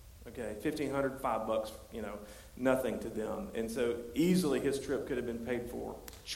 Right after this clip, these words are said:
But God spoke to him and said, "I want you to pay for this." And he had a savings account with about that much money in it that he was saving up to s-, put stuff on his car,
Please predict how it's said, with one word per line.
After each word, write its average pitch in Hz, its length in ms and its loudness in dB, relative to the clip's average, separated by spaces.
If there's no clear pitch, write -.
But 117 140 -2
God 139 260 4
spoke 139 360 2
to 127 60 -2
him 113 80 0
and 113 120 -2
said, 113 140 -2
"I 107 80 2
want 107 320 -4
you 110 100 -2
to 101 60 -6
pay 104 180 -6
for 98 140 -10
this." - 220 -12
And 120 100 4
he 120 60 6
had 131 140 8
a 127 40 6
savings 170 520 10
account 120 440 2
with 131 160 2
about 151 280 8
that 156 160 8
much 151 220 4
money 151 340 6
in 123 80 4
it 123 100 2
that 117 120 2
he 151 100 4
was - 180 0
saving 139 300 6
up 135 220 4
to 123 60 -2
s-, - 120 -4
put - 320 0
stuff 143 300 4
on 139 140 4
his 113 140 0
car, - 380 6